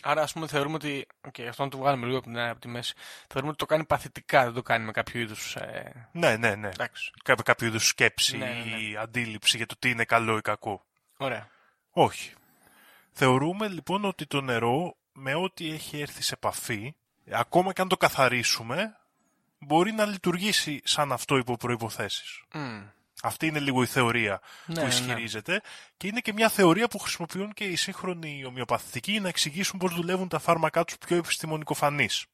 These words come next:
Speaker 2: Αυτή η θεωρία γενικά αμφισβητείται από την επιστημονική κοινότητα, έχει όμως και μεγάλους υποστηρικτές.
Speaker 1: Οκ.
Speaker 2: Συγκεκριμένα το δύο χιλιάδες δεκατέσσερα βγήκε ένα μεγάλο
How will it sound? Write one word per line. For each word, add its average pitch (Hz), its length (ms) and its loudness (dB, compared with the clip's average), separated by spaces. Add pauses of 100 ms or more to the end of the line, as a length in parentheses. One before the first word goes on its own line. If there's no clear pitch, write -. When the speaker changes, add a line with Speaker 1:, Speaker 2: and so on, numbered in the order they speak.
(520)
Speaker 2:
Αυτή - 440 0
η 254 100 2
θεωρία 220 320 4
γενικά 226 380 4
αμφισβητείται 202 580 0
από 175 80 0
την 147 80 -2
επιστημονική 120 520 -2
κοινότητα, 113 680 -2 (920)
έχει 233 300 0
όμως 247 180 0
και 214 100 -2
μεγάλους 214 320 4
υποστηρικτές. - 760 0 (1080)
Speaker 1:
Οκ. - 160 -20
Speaker 2:
Συγκεκριμένα 151 540 -2
το 214 80 -6
δύο 208 100 -4
χιλιάδες 214 240 -6
δεκατέσσερα 185 480 -2
βγήκε 185 240 -6
ένα 185 100 -4
μεγάλο 165 460 0